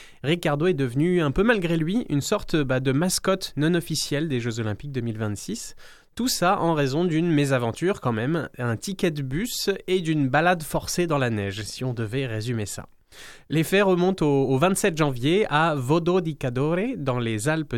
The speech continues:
italiennes, à quasiment mille mètres d'altitude. Le jeune homme, ce soir-là, s'est vu refuser l'entrée dans le bus.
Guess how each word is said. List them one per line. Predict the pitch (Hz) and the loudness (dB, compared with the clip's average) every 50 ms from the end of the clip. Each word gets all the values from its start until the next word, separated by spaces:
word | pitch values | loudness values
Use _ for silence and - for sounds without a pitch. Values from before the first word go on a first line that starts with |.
| 104 | -4
italiennes, | 110 101 - 98 98 110 135 175 196 214 214 226 - - - - - - - - - | -4 -6 -6 -6 -4 -2 -2 -2 0 0 -2 -4 -6 -10 -18 -18 -18 -18 -18 -8 -6
à | 123 120 | -6 -2
quasiment | - 143 131 120 120 120 120 117 | 0 0 0 0 0 0 0 0
mille | 113 120 143 151 143 | 0 2 2 2 2
mètres | 143 147 147 - - 117 | 2 0 -2 -2 -4 -6
d'altitude. | 107 101 92 - - 101 - - 190 202 208 220 - - - - - | -4 -4 -6 -6 -8 -10 -8 -6 -6 -2 -2 -4 -4 -6 -14 -10 -4
Le | 135 156 196 233 226 | 2 4 4 4 4
jeune | 190 180 165 151 | 4 2 4 4
homme, | 151 190 226 240 226 214 156 - | 4 4 4 4 2 2 2 0
ce | - - 127 | -2 -2 -4
soir-là, | - - 107 95 - 123 165 202 - - - - - - - - - | -4 -4 -8 -6 -4 -2 -2 -2 -2 -6 -16 -20 -18 -18 -18 -18 -8
s'est | - - 208 202 | -2 0 0 2
vu | 180 202 233 | 2 2 2
refuser | 220 180 190 180 - 170 151 139 147 165 | 4 2 2 2 2 0 0 2 2 0
l'entrée | 165 147 147 139 - - 170 170 - - | 2 0 -2 -2 -2 -4 -4 -4 -4 -4
dans | 120 120 127 | -4 -2 -2
le | 123 | -2
bus. | 104 104 101 98 - - - - | -4 -4 -8 -8 -8 -10 -10 -12